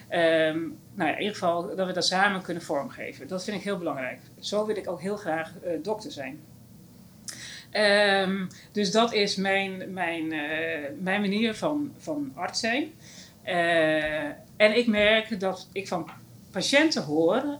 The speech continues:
dat ze dat heel prettig vinden, dat het niet altijd zo is. En, eh, ik, daar was ik in eerste instantie, dacht ik van, "Goh, is dat zo?" En op een gegeven moment in de loop van de jaren kom je erachter dat dat,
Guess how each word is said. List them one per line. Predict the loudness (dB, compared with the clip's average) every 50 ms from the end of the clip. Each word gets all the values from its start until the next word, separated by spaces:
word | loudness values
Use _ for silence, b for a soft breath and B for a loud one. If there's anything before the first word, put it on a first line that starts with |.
| -8 -2
dat | -2 0 2 2
ze | 0 0
dat | 0 -2 -2
heel | -4 -10 -10
prettig | -8 -8 -8 -8 -8 -10 -6
vinden, | -4 0 0 2 0 0 -4 -6 -14
dat | -10 -4 -4 -4 -4
het | -4 -6
niet | -6 -8 -6 -6
altijd | -6 -6 -6 -6 -6 -8 -8 -6 -4 -4
zo | -2 -2 0 0 0
is. | 0 0 0 -2 -2 -4 -8 -8 -12 B B B B B B B B B -8 0
En, | 2 4 6 6 6 4 2 2
eh, | 2 2 4 4 4 6 4 4 2 0 -4 -4
ik, | -6 -4 -2 -2
daar | -2 -2 0 0
was | 0 -2 -2
ik | -2
in | -4 -4
eerste | -4 -4 -4 -2 0 0
instantie, | 0 0 -2 -4
dacht | -4 -6 -6 -6 -8
ik | -10 -10
van, | -10 -12 -8
"Goh, | -2 0 0 0 0 -2 -10 B B B B B B -10
is | -6 -2 0
dat | 2 4 4
zo?" | 4 4 4 2 2 -2 -6 B B B B B B B
En | B 4 4 4 4
op | 4
een | 2 2
gegeven | 4 6 6 4 6 4
moment | 4 4 4
in | 4 4 4
de | 6
loop | 4 4 4
van | 0 -2
de | 0 2
jaren | 0 2 2 2 0 0 0 0
kom | -2 -2 -2
je | -2 -2
erachter | -2 -4 -4 -6 -6 -10 -6
dat | -4 -2 -2 -2
dat, | -4 -8 -8 -10 -14